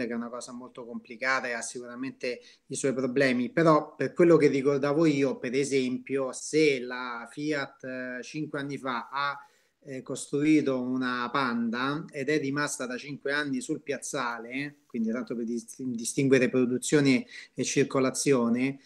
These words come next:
e nel pil è entrata nel duemilaquindici, e anche se poi la ve-, la vende quest'anno.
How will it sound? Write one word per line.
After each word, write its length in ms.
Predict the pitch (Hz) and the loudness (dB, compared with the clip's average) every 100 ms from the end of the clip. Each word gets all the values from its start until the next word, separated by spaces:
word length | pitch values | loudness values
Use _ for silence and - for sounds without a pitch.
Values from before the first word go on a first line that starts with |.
| - _ _ | -20 _ _
e 1000 | 160 147 143 139 135 135 131 127 123 127 | 6 8 8 6 2 2 0 0 -2 -4
nel 240 | 139 156 156 | 0 0 2
pil 220 | 202 170 | 6 6
è 40 | |
entrata 340 | 135 120 143 127 | 6 2 0 0
nel 140 | 127 | -2
duemilaquindici, 1200 | 127 147 160 180 143 156 160 165 160 180 180 196 _ _ _ _ | -2 -2 0 0 0 0 0 -2 -2 2 2 0 _ _ _ _
e 100 | 135 | -2
anche 280 | 139 135 | -2 0
se 160 | 131 147 | 0 -2
poi 140 | 139 | -2
la 100 | 131 | -2
ve-, 200 | 127 123 | -2 -4
la 120 | 120 123 | -6 -6
vende 280 | 127 120 | -4 -4
quest'anno. 760 | 113 113 - 143 131 117 113 | -4 -6 -4 -2 -2 -4 -6